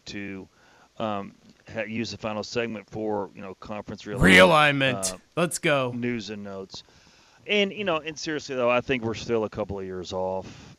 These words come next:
Speaker 1: Um, what's, what is your sense, you know, from following Ohio State?
Speaker 2: Mm-hmm.
Speaker 1: It, it looks like, and again, I know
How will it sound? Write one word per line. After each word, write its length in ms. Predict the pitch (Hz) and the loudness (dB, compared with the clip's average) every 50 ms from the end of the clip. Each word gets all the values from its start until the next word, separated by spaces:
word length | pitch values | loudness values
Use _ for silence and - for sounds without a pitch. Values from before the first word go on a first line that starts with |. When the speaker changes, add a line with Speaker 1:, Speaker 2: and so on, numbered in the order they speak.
| _ - | _ -8
Speaker 1:
Um, 480 | 107 98 98 92 92 92 90 90 85 - - _ - - - _ _ - | -6 -6 -6 -6 -8 -8 -10 -12 -18 -20 -20 _ -20 -20 -20 _ _ 0
what's, 380 | 139 160 247 320 339 - - | 6 8 8 8 8 4 -4
what 260 | 214 208 202 240 262 | -2 4 6 6 6
is 180 | 349 339 262 - | 6 4 0 2
your 160 | 190 170 147 | 2 0 0
sense, 680 | - - - 127 117 107 107 113 123 - - - - - - | 0 -2 -2 -2 -2 -2 -2 -4 -6 -6 -6 -8 -8 -8 -6
you 100 | 160 147 | -2 0
know, 140 | 139 135 | 0 0
from 180 | 127 - 135 131 | 0 -2 -6 -6
following 400 | - - 139 135 131 127 120 117 | -4 -2 0 2 2 2 2 2
Ohio 380 | 110 107 107 107 101 98 95 92 | 0 0 -2 -2 -4 -4 -4 -6
State? 420 | - - - 104 95 92 98 101 _ - - - | -8 -10 -8 -6 -6 -6 -6 -8 _ -10 -4 -2
Speaker 2:
Mm-hmm. 260 | 151 139 139 127 120 120 - - | 0 2 2 2 0 -2 -4 -8
Speaker 1:
It, 300 | 151 139 - 165 151 - - | -10 -10 -8 -10 -10 -8 -6
it 140 | 170 165 156 | -6 -4 -2
looks 360 | 156 151 196 226 - - - | 0 2 2 2 2 2 2
like, 200 | 196 190 - - | 2 2 2 0
and 100 | 156 156 | -2 -2
again, 240 | 156 143 131 123 113 | -2 0 0 0 0
I 80 | 113 113 | 0 0
know 220 | 117 113 107 - | 0 0 0 -2